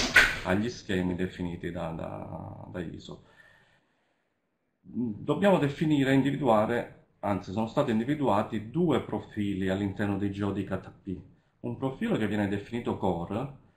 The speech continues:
e che praticamente è composto da quei, quelle proprietà per le quali si eh, si è potuta, eh, identificare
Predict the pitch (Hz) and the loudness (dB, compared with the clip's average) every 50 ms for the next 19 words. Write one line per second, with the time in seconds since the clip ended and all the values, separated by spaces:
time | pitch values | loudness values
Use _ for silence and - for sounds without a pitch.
0 | _ _ _ _ _ _ _ _ _ - 110 104 - 131 127 - 127 127 127 135 | _ _ _ _ _ _ _ _ _ -14 -12 -6 -4 -4 -4 -2 -2 -2 0 0
1 | 131 139 127 120 110 98 92 - 113 110 - - 139 135 135 - 120 95 92 92 | 2 2 2 2 2 0 0 0 -2 -4 -2 -2 -2 -2 -2 -2 -2 -2 -2 -4
2 | - - - 101 101 104 110 104 90 78 - - - - - 151 156 147 135 110 | -8 -10 -8 -4 -2 0 2 0 0 -2 -4 -10 -10 -6 -2 0 0 0 0 -2
3 | - - - - 139 139 139 120 101 - 123 123 - 165 160 - 113 120 120 120 | -4 -8 -8 -4 -2 -2 0 0 -2 -2 -4 -4 -4 -4 -2 0 0 0 0 -2
4 | - - - - _ _ _ - - - _ _ _ _ - 139 143 147 160 156 | -4 -8 -14 -20 _ _ _ -20 -20 -20 _ _ _ _ -4 -2 0 0 0 0
5 | - 110 101 101 107 107 110 117 - - - - - 139 127 123 - - - - | 2 2 2 4 4 2 0 -2 -6 -8 -10 -6 -4 -4 -4 -4 -8 -16 -20 -20
6 | _ _ - - 101 101 - - 131 131 - - 147 139 151 147 120 - 104 95 | _ _ -14 -12 -12 -12 -8 -6 -4 -4 -4 -4 -4 -2 0 0 0 2 2 2
7 | 92 - - - - - 95 95 98 98 95 92 90 90 104 110 107 113 120 120 | 2 2 -2 -6 -8 -6 -4 -2 -2 0 0 0 -2 -2 -2 -2 -2 -2 -4 -4
8 | 120 - 147 143 - 165 143 113 104 107 107 107 | -4 -6 -6 -6 -4 -2 0 2 2 2 2 2